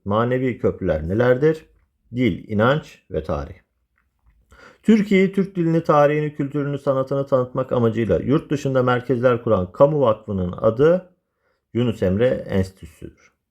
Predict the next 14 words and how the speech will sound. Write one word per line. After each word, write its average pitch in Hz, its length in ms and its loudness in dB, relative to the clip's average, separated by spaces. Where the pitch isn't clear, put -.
Balkanlardan 196 720 2
Türkistan'a 180 520 -2
kadar 165 300 4
geniş 160 400 -4
bir 151 120 -8
coğrafyada 143 540 0
projeler 135 480 0
yürüten 131 480 -2
Küresel 127 420 0
Kalkınma 123 480 -2
İşbirliği 113 500 -4
Kuruşu-, - 560 -6
Kuruluşumuzun 104 680 0
adı 139 460 2